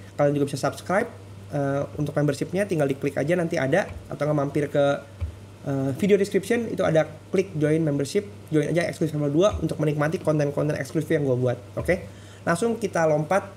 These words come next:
ke tabel R P S. Ini gue bikin seperti biasa, ini yang gue lakukan. Kalau misalnya kalian perhatiin, ini cara ngisi tabel R P S Kopta manual. Ya inilah tabel R P S Kopta manual.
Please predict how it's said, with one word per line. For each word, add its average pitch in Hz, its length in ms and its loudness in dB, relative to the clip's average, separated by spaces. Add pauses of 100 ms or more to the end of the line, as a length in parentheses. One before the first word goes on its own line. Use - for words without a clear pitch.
(140)
ke 147 320 4
tabel 135 320 0
R - 80 -2
P - 160 -2
S. - 320 -4 (640)
Ini 208 320 2
gue 202 200 8 (200)
bikin 196 200 0 (440)
seperti 170 240 0
biasa, 160 480 4 (240)
ini 165 160 4
yang 156 40 0
gue 160 120 6
lakukan. 220 640 2
Kalau 156 160 4
misalnya 151 240 -2
kalian 147 160 0
perhatiin, 156 480 0
ini 175 160 0
cara 143 400 2
ngisi 151 240 0
tabel 143 320 2 (560)
R 147 160 -2
P - 80 0
S - 160 -4
Kopta 147 240 0
manual. 156 440 4 (360)
Ya 160 160 2
inilah 185 240 6
tabel 151 320 2
R 143 80 0
P 139 80 0
S 135 80 -6
Kopta - 240 -10
manual. 135 480 2